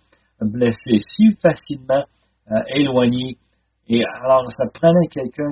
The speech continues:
qui les surveillait sans arrêt. Normalement, on donnait ça aux gens le moins instruits dans la population. Aussi, on choisissait souvent les plus jeunes. Les enfants étaient capables de chasser et de,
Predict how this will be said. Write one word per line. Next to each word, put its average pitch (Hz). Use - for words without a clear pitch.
qui -
les 101
surveillait 139
sans 120
arrêt. 95
Normalement, 175
on 123
donnait 131
ça 185
aux 143
gens 147
le 113
moins 120
instruits 113
dans 135
la 113
population. 123
Aussi, 117
on 135
choisissait 135
souvent 160
les 170
plus 180
jeunes. 165
Les 127
enfants 214
étaient 123
capables 135
de 123
chasser 139
et 107
de, 104